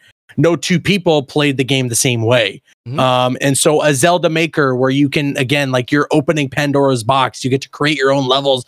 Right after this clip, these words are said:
Speaker 1: that sort of thing. Like, it, it, it gets,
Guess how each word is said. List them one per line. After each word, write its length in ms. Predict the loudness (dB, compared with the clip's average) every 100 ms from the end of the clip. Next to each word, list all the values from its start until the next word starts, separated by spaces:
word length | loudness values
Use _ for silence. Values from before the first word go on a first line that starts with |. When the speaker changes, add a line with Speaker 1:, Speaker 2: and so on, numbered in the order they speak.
| -14 _
Speaker 1:
that 180 | -2 -2
sort 180 | 0 0
of 100 | 0
thing. 220 | -2 0
Like, 260 | 0 -2 -6 _ _ _ -2
it, 160 | -2
it, 220 | 0 -2 -2
it 80 | -2
gets, 500 | -2 -2 -4 -8